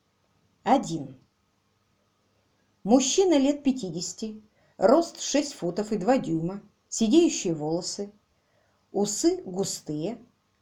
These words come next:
открыл глаза и обнаружил себя лежащим на чужой кровати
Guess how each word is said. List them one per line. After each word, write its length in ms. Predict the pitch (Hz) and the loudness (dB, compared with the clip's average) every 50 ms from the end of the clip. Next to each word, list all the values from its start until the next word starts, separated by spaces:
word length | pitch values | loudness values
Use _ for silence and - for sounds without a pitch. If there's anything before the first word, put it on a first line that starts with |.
| _ _ _ | _ _ _
открыл 460 | - 196 202 202 - - 202 190 175 | 2 2 2 2 0 -2 -2 0 0
глаза 560 | 160 156 156 147 147 143 147 175 233 269 269 - _ _ _ | -2 -2 -2 -2 -4 -4 -4 -2 -2 -2 -4 -10 _ _ _
и 120 | - 196 | 4 6
обнаружил 640 | 202 190 175 190 196 196 196 254 330 320 339 349 | 6 6 4 0 0 0 2 0 2 2 0 -2
себя 300 | 330 - - 302 269 311 | -2 -2 -2 0 0 2
лежащим 580 | 311 294 294 247 254 285 285 277 - - 269 254 | 2 2 2 2 2 2 2 0 -2 -2 -2 0
на 120 | 226 214 214 | 0 0 -2
чужой 320 | 214 220 208 208 202 185 | -2 -2 0 2 0 0
кровати 680 | 190 - 147 151 147 113 127 151 156 - - 285 285 | 0 -4 -4 -4 -4 -4 -6 -6 -6 -8 -10 -10 -10